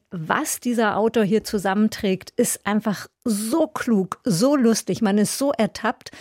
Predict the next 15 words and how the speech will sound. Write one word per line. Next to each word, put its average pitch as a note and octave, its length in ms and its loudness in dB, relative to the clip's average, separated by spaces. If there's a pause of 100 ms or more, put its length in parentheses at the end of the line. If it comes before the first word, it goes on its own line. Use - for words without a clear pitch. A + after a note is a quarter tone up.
(220)
und A3+ 180 6
es A3+ 140 2
ist - 280 -4
darüber G3+ 260 0
hinaus F#3 500 0
aber F#3+ 240 -2
auch G3+ 120 -2
eine G#3 120 2
Kulturgeschichte. F#3+ 720 0
Und G3+ 100 0
ich - 120 -8
fange C4 180 0
mal C#4 120 2
einfach A#3+ 280 -2
an, B3+ 160 0